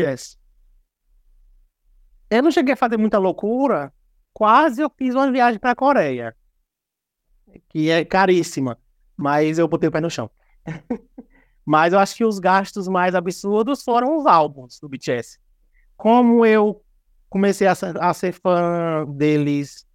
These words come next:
Speaker 2: é, eu comecei a ser fã deles depois do lançamento do Dynamite, que foi quando eu ouvi mesmo, então eu sou fã do B T S há três anos. É,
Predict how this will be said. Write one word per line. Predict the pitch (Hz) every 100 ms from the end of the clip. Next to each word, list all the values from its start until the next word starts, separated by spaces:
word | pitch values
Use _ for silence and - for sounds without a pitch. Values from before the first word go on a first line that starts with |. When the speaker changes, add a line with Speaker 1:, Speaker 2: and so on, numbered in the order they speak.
| _ _ _ _ -
Speaker 2:
é, | 135 139 135 135 131 - -
eu | 170
comecei | - 196 202
a |
ser | 208
fã | - 202
deles | 185 190
depois | 190 185 196
do | 196
lançamento | 185 196 185 190
do | 175
Dynamite, | 233 214 190 113 - _ _ _ _ _
que | -
foi | 135 165
quando | 151 156
eu | 160
ouvi | 175 156 190
mesmo, | 180 160 180 214 247
então | 185 175
eu |
sou | 170 185
fã | - 175
do | 170
B | 160
T | -
S | 170 175 - 226 _ _ _ -
há | 147
três | - 180 190
anos. | 139 117 113 - _ _ _ _ _ _ _ _ _ _ _ _ _ -
É, | 156 147 143 143 147 147 147 143